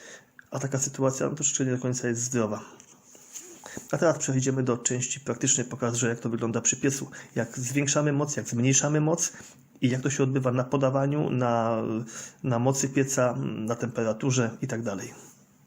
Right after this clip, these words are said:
Teraz <clears throat> część taka praktyczna, jak to u mnie wygląda.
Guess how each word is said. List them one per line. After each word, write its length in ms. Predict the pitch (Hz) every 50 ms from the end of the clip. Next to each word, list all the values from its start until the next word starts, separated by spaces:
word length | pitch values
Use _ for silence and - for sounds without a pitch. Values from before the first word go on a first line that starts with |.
| _ _ _ _ _ _ _ _ _ _ _ _
Teraz 360 | _ 147 147 151 143 - - - - - 202
<clears throat> 220 | 208 175 160 160 -
część 260 | - 143 139 139 -
taka 200 | 147 - - 127
praktyczna, 640 | 131 - - 139 131 - - 147 - - 131 120 117 - - - - - - - -
jak 120 | 147 139
to 120 | - - 135
u 80 | 156
mnie 180 | 151 143 123 123
wygląda. 400 | 123 123 120 120 120 120 - -